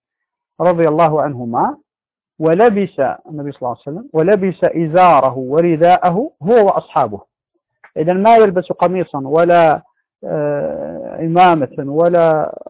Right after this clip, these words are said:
يلبس السراويل ولا يلبس البرنس ولا إلى غير ذلك، هذه الأمور كلها هو ممنوع منها،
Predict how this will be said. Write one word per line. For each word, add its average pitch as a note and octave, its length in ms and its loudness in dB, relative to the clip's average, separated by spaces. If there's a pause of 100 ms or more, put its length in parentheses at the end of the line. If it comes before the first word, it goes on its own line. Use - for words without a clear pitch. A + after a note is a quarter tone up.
(240)
يلبس E3 500 -4
السراويل D#3 720 -2
ولا D#3 320 0
يلبس E3 360 -4
البرنس E3 520 -4
ولا F#3 300 0
إلى C4+ 160 2
غير G#3+ 200 4
ذلك، F#3+ 260 -2
هذه G3 180 2
الأمور F#3+ 280 -2
كلها F#3+ 340 -2
هو F#3 240 0
ممنوع F3+ 380 -6
منها، D#3 560 0